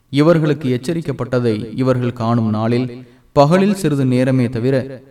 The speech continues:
உலகில் வசிக்கவில்லை என்பது போல் நினைப்பார்கள். இது எடுத்து சொல்லப்பட வேண்டியதாகும்.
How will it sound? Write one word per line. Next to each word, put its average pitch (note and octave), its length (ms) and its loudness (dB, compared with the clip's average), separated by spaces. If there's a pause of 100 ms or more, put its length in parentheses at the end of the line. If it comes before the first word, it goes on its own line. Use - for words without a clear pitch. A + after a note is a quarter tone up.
(100)
உலகில் C#3+ 420 4
வசிக்கவில்லை A#2+ 600 0
என்பது A2+ 320 0
போல் A2 340 -2
நினைப்பார்கள். G#2+ 720 -4 (800)
இது C3+ 300 4
எடுத்து C3 280 0
சொல்லப்பட A#2 460 -4
வேண்டியதாகும். A2 720 -2